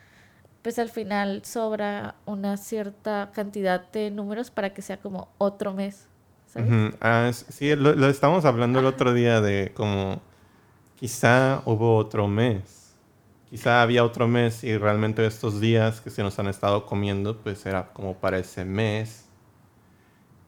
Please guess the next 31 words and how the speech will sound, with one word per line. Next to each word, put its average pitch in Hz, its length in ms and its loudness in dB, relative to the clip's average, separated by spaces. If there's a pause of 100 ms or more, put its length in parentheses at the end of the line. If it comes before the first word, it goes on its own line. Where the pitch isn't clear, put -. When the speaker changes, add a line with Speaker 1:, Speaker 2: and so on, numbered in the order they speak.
Speaker 2:
que 113 120 -2
era 101 120 4
el 98 60 2
Speaker 1:
Sí. 98 60 2
Speaker 2:
mes 95 280 -2
trece. 117 480 0 (640)
Un - 100 -10
Speaker 1:
Ajá. 113 100 -2
Speaker 2:
mes 104 320 0
de, 104 760 0 (340)
de 107 140 -6
transición, 101 800 -2 (600)
que 120 100 -8
pudo 127 180 2
haber 123 180 6
sido 123 200 2
este 117 180 -2
mismo 117 320 2
enero, 110 400 2
¿no? 113 280 -2
Speaker 1:
Sí, 285 220 -4
yo 254 140 -4
también 302 280 -4
pienso 294 360 -10
que 269 80 -10
es 269 100 -12
enero 247 400 -12
y 233 80 -16
también 196 340 -8
hay 202 100 -6
como 196 360 -12